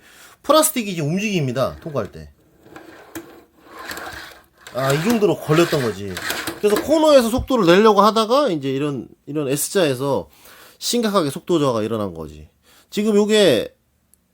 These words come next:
그, 그거죠. 플래시 레이서죠. 진솔 모터 꼈으면 더 느리죠. 그 설명을 했습니다.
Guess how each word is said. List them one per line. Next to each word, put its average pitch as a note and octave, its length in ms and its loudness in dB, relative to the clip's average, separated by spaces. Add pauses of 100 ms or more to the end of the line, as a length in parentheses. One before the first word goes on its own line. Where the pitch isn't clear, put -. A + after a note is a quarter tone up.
(280)
그, A#2 400 -8 (300)
그거죠. E3+ 360 -4
플래시 C4 280 -4
레이서죠. B2 400 -4
진솔 G#3+ 260 0
모터 A3 180 -2
꼈으면 D#3+ 220 -6
더 B2+ 140 -4
느리죠. C#3 420 -4 (140)
그 C3+ 80 -12
설명을 F#3 320 -4
했습니다. A#2+ 520 -10